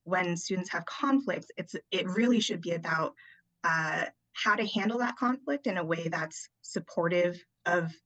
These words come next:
of everyone involved, uh, and helps those kids learn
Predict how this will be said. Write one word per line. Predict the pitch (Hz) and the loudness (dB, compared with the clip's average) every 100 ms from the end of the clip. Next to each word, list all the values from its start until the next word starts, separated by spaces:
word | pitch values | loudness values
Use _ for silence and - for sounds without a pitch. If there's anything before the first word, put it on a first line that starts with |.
| _ - | _ -2
of | 170 - | -2 0
everyone | - 175 180 190 | 0 0 0 0
involved, | 185 180 165 160 - - _ - - - - | 0 0 -2 -2 -6 -12 _ -20 -20 -20 -2
uh, | 180 175 175 - | 2 4 2 2
and | 220 226 | 4 4
helps | 226 208 214 - | 4 2 0 -2
those | 185 180 | -4 -4
kids | - 175 170 | -4 -4 -2
learn | 175 220 269 165 156 196 | 0 2 4 4 2 2